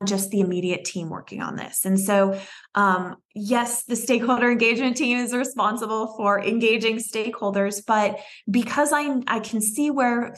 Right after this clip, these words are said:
folks are stuck, I can see what kind of conversations are needed, I can pull in our executive team. I can pull in folks from our marketing team. I can pull in,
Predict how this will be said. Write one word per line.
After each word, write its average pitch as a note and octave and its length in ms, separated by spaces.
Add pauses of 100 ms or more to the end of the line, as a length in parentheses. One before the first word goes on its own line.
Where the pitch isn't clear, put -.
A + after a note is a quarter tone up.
folks - 260
are G#3+ 80
stuck, G#3+ 400
I G#3 60
can G3 180
see A#3+ 240
what A3+ 200
kind G#3+ 240
of G#3+ 80
conversations G3+ 720
are F#3+ 80
needed, F#3+ 420 (240)
I G#3+ 80
can A#3 220
pull B3 200
in B3 120
our B3+ 100
executive A#3+ 540
team. - 340 (320)
I G3 140
can G3 260
pull A3 360
in A3 420
folks - 320
from G#3+ 100
our A3+ 100
marketing A#3+ 460
team. E3 420
I F3+ 120
can G3 260
pull G#3+ 320
in, G#3 420